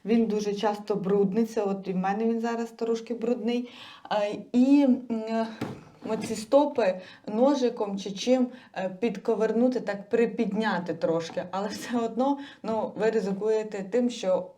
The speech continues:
можете їх зламати. На жаль.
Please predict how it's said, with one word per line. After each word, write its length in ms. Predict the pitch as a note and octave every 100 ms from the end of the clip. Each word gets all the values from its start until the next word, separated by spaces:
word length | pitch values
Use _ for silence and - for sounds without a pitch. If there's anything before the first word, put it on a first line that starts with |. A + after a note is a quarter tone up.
| -
можете 420 | F#3+ G#3+ - -
їх 380 | D#3 G#3 - -
зламати. 680 | - F#3+ F#3+ C#3 C#3 C#3 D3 D3 _ _ _ _ _ _ _ _ _ -
На 200 | E3+ E3
жаль. 280 | D3+ C3+